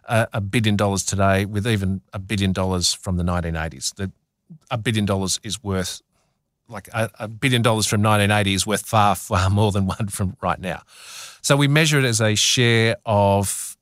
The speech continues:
um, the economy, share of G D P. So at the moment, our debt as a share of G D P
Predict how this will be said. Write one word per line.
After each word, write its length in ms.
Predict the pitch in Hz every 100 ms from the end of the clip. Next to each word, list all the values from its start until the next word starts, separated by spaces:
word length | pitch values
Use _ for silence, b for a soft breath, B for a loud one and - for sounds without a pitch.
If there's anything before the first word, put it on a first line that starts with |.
| _
um, 480 | 101 98 98 98 95 _ _
the 100 | 113
economy, 500 | 104 - 101 85 71 _ -
share 320 | - 156 131
of 80 | 98
G 140 | -
D 140 | 85 73
P. 280 | - 87 - _ B B B B B _
So 240 | - 123 -
at 160 | -
the 80 | -
moment, 400 | 120 117 110 107 _ _ _ _ _ -
our 160 | 110
debt 340 | 101 - 123 -
as 120 | 113 104
a 80 |
share 300 | 98 - 123
of 80 | 104
G 140 | - 98
D 100 | 95
P 300 | - 104